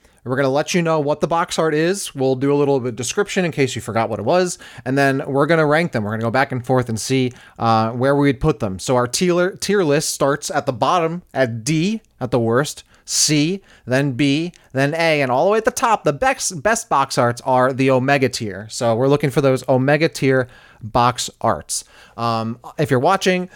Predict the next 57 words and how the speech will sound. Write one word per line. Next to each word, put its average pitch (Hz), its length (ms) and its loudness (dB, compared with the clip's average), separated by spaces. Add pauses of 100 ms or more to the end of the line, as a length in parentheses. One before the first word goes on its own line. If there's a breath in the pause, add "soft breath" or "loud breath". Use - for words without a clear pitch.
(180 loud breath)
the 139 80 -2
tier 170 200 2
list 170 200 2
on 139 140 0
the 127 60 0
left 160 380 0
underneath 127 520 -4
my 135 280 2
camera 131 480 -2
is 113 140 -6
gonna 117 140 -4
be 107 120 -6
my 160 280 2
tier 170 260 2
list, 160 340 0 (220 loud breath)
and 123 120 -6
the 123 60 -2
tier 131 220 0
list 127 240 2
on 117 160 0
the 110 80 0
right 143 260 2
underneath 120 480 -4
Doom's 170 280 0
camera 156 320 0
is 123 100 -4
gonna 123 140 -4
be 127 180 -2
his 123 360 -2
tier 107 260 -2
list, 92 260 -4
and 101 80 -4
I'm 107 100 -2
gonna 107 140 -2
move 113 240 0
them 107 100 -2
around 104 260 0
for 107 100 -6
him 165 240 4
when 127 140 4
he 117 120 2
just 104 220 -4
makes 113 220 -2
a 107 60 -6
decision. 92 400 -8 (760 loud breath)
So - 140 -2
without 311 240 0
further 180 240 2
ado, 160 240 0
because 143 360 0
as 143 160 0
I'm 143 80 2
looking 160 220 0
at 131 100 0
this, 123 180 -2
we 147 80 2
have 135 340 0